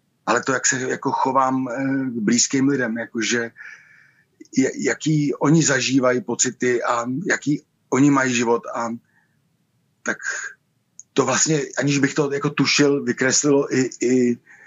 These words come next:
i postavu vypravěče, aniž bych si to přál, ale když jsem to dočetl, eh, eh, při, eh, korekturách, tak jsem, eh, si uvědomil, že to je vlastně asi nejosobnější věc, co jsem kdy napsal, no.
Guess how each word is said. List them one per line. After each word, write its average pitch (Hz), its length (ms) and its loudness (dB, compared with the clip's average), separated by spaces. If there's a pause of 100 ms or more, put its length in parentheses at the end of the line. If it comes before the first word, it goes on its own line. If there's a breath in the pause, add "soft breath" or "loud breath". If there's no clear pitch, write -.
(400 loud breath)
i 151 80 0
postavu 135 500 2
vypravěče, 131 640 2 (180)
aniž 117 160 0
bych 117 160 2
si - 120 2
to 135 100 2
přál, 131 400 2
ale 131 120 4
když 117 140 2
jsem 135 120 2
to 131 100 2
dočetl, 123 420 0
eh, 123 280 4 (680 loud breath)
eh, 107 800 -4
při, 117 320 2
eh, 107 420 -2
korekturách, 127 760 2
tak - 180 -4
jsem, 131 260 2 (1000 soft breath)
eh, 139 560 -2 (1120)
si 160 120 4
uvědomil, 143 420 4
že 135 120 0
to 139 120 2
je 139 100 6
vlastně 131 300 0
asi 120 220 0
nejosobnější 131 840 2
věc, 123 200 0
co - 180 2
jsem 131 320 2
kdy 127 180 0
napsal, 110 420 0
no. 113 180 -6